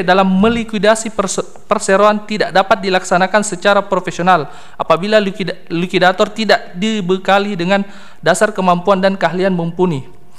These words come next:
Sehingga para pemohon menganggap bahwa pasal satu empat dua ayat dua da-, huruf A dan ayat tiga Undang-Undang P T belum mengakomodir kriteria seca-,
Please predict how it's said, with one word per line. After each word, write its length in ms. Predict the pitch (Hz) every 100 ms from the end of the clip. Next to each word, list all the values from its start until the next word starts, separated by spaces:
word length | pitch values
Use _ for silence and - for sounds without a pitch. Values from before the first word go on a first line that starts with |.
| - -
Sehingga 400 | - 185 202 226
para 240 | 247 202 208
pemohon 240 | 202 214
menganggap 560 | 214 190 175 170 208 175
bahwa 560 | 156 196 208 - -
pasal 400 | - 214 247 247
satu 400 | - 247 247 233
empat 560 | - 190 - 202 202 175
dua 320 | 208 196 196
ayat 400 | - 165 170 170
dua 240 | 170 196 170
da-, 220 | 165 - - -
huruf 240 | - 185 - 135
A 240 | 151 190
dan 320 | 147 180 190 -
ayat 320 | 165 165 -
tiga 400 | 208 185 156 180 - - 165
Undang-Undang 400 | 180 190 185 180
P 40 |
T 100 | 147 196 196
belum 420 | 165 208 214 208 -
mengakomodir 560 | 165 175 180 196 196
kriteria 480 | 175 175 175 202 190
seca-, 320 | 156 190 180